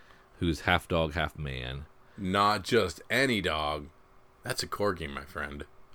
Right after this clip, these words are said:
Speaker 1: It is. Okay. Uh, uh, you can have that. Um, and, um,
Speaker 2: That's the
Speaker 1: Astro
Speaker 2: most
Speaker 1: City doesn't
Speaker 2: popular
Speaker 1: have
Speaker 2: dog
Speaker 1: any
Speaker 2: on the
Speaker 1: spec
Speaker 2: internet, sir.
Speaker 1: value. It never has.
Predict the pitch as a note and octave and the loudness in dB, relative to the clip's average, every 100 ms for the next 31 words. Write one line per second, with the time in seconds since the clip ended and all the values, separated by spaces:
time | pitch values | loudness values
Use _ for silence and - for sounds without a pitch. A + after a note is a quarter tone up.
0 | - - G2 A#2+ E2+ - - - E2 C#2+ | -2 4 8 8 8 2 -8 -8 -6 -6
1 | C#2+ - - G2 F2 C#2 D2 - D#2 - | -6 -10 -16 -10 -8 -6 -6 -6 -6 -8
2 | - - D2+ - F2 F2 D#2 C#2+ C2+ C2 | -12 -14 -10 -4 -2 -2 -2 -2 -4 -6
3 | - - - - F#2 F2+ E2+ F2+ G2 F#2+ | -10 -20 -14 2 6 6 4 0 0 2
4 | F2+ E2+ F2 - F#2 F#2 D3 C#3+ - E3+ | 2 0 -4 -2 0 4 6 6 8 10
5 | - F3+ F#3+ E3+ D3 C#3 G2 - G2+ G2 | 12 12 12 12 10 10 10 10 10 10
6 | G2 F#2 G2 F#2+ F#2 C2+ F#2 F#2 F#2 F#2 | 6 6 6 6 4 2 2 2 2 4
7 | F2+ F2+ - F2+ G#2 G#2 G2 E2 D#2+ E2 | 2 0 -4 0 2 4 4 4 4 2
8 | E2 D#2+ - | 2 -2 -10